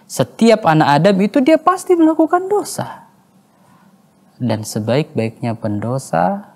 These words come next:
adalah orang yang bersegera bertobat kepada Allah. Engkau jatuh, bangkit, bertobat. Dan berusaha. Ketika jatuh kembali, bangkit lagi.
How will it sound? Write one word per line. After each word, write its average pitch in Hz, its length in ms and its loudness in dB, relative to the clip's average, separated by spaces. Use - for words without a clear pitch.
adalah 101 320 -6
orang 113 320 -4
yang 101 200 -6
bersegera 131 1040 -4
bertobat 110 720 -10
kepada - 320 -8
Allah. - 600 -10
Engkau 107 240 -6
jatuh, 113 400 -6
bangkit, 127 760 -6
bertobat. 135 520 -4
Dan 113 240 -4
berusaha. 135 640 0
Ketika 254 320 2
jatuh 247 280 4
kembali, 247 520 6
bangkit 240 560 0
lagi. 113 440 -2